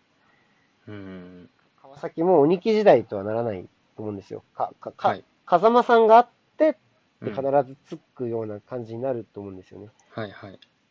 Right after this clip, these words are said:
Speaker 2: なんか、そういうこ-、刻印を押せる監督ってやっぱ、僕は風間さんにそんな、なんですか？あんま風間さん信じちゃ、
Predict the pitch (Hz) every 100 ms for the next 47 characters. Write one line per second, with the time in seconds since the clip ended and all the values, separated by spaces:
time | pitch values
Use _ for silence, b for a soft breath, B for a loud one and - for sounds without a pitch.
0 | _ - 139 113 110 _ 147 _ _ 208
1 | 208 202 190 - _ _ _ 170 - 240
2 | 247 226 214 208 208 202 180 185 - 185
3 | - - 107 - 147 143 226 220 214 208
4 | 220 214 208 208 208 196 - 190 190 180
5 | 170 - _ 156 139 107 - 107 131 _
6 | _ _ _ _ _ _ _ _ _ -
7 | 170 180 180 185 196 190 190 - 220 202
8 | 117 -